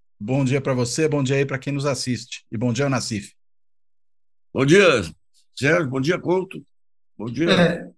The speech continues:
Speaker 2: amigos aí que estão assistindo. Que
Speaker 3: É
Speaker 2: acordaram
Speaker 3: isso.
Speaker 2: feriado.
Speaker 3: <laughs> É isso, é isso, Nassif. Eu ia comentar isso. Eu queria agradecer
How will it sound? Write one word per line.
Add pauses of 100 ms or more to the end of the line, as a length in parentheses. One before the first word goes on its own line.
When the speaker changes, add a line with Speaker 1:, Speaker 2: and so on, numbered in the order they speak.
(120)
Speaker 2:
amigos
aí
que
estão
assistindo. (560)
Que
Speaker 3:
É
Speaker 2:
acordaram
Speaker 3:
isso. (160)
Speaker 2:
feriado. (280)
Speaker 3:
<laughs>
É
isso,
é
isso,
Nassif.
Eu
ia
comentar
isso.
Eu
queria
agradecer